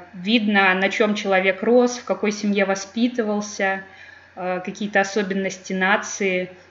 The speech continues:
Это всё очень хорошо заметно, э, через нашу одежду. Русские любят наряжаться. Не секрет, что русские женщины любят, когда нарядненько,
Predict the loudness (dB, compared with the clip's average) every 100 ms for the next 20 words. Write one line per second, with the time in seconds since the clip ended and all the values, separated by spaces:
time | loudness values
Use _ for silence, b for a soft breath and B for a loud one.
0 | _ -8 -6 -6 -2 0 0 0 -4 -2
1 | -2 -2 -4 -2 0 0 -2 0 0 0
2 | -2 -10 B B B B -14 -10 -8 -4
3 | -2 0 0 0 -2 -2 0 -2 -2 -8
4 | -10 -2 0 0 2 4 4 4 4 2
5 | 4 4 4 0 -2 -4 -4 -8 -6 -4
6 | -4 0 2 2 -2 -2 -2 0 -4 -4
7 | -4 0 0 -2 -2 -2 -2 -4 B B
8 | -6 -2 2 0 -2 -8 -8 0 2 4
9 | 4 2 2 2 2 4 2 2